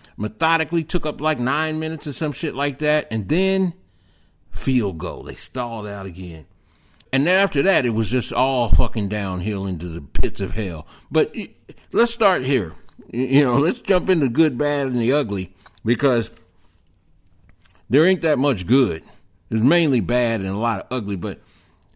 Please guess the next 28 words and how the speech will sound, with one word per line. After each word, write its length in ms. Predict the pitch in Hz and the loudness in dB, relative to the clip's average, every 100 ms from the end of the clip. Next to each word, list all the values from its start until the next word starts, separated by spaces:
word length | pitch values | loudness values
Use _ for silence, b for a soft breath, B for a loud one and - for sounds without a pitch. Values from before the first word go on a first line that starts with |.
| _ _ _ _ - | _ _ _ _ 2
let's, 280 | 202 202 | 2 2
let's 220 | 190 220 214 | 0 0 0
do 220 | 208 180 | 0 2
this. 380 | 135 90 - - _ _ | 0 -2 -8 -16 _ _
Let's 180 | 185 214 | -4 -2
start 400 | - 156 170 - | -4 -6 -6 -4
with 240 | 135 131 - | -6 -6 -8
the 120 | 90 | -10
bright 440 | 80 90 90 67 | -8 -10 -10 -12
side. 460 | - - 50 50 - _ _ _ _ _ _ _ | -14 -16 -14 -16 -20 _ _ _ _ _ _ _
Let's 180 | 165 214 | -4 -4
start 280 | - 196 202 | -4 -4 -4
with 120 | 147 | -2
what 180 | 147 113 | -2 -2
was 120 | 92 | -6
good. 380 | 82 90 71 - _ B B B - | -8 -10 -10 -18 _ B B B -4
Here's 280 | 277 285 | -2 -2
the 80 | 247 | -4
thing 280 | - 180 180 | -4 -4 -4
that 180 | 139 - | -6 -8
fucking 420 | - 151 - 117 | -8 -6 -6 -8
tripped 300 | - 156 - | -4 -6 -2
me 180 | 131 120 | -4 -4
out 200 | 110 98 | -6 -6
most 360 | 104 120 113 | -6 -6 -6
about 340 | 104 98 92 85 | -6 -6 -6 -6
this 180 | 90 87 | -8 -8
game. 400 | 95 80 67 | -12 -12 -16